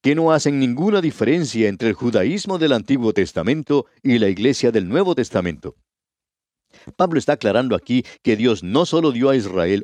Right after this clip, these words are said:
oráculos o profetas quienes se encargaban de comunicar las Escrituras, sino que en la palabra de Dios había algo especial para ellos,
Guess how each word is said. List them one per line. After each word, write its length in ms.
oráculos 760
o 100
profetas 600
quienes 260
se 80
encargaban 540
de 100
comunicar 560
las 200
Escrituras, 640
sino 240
que 200
en 100
la 160
palabra 420
de 100
Dios 460
había 300
algo 180
especial 440
para 280
ellos, 520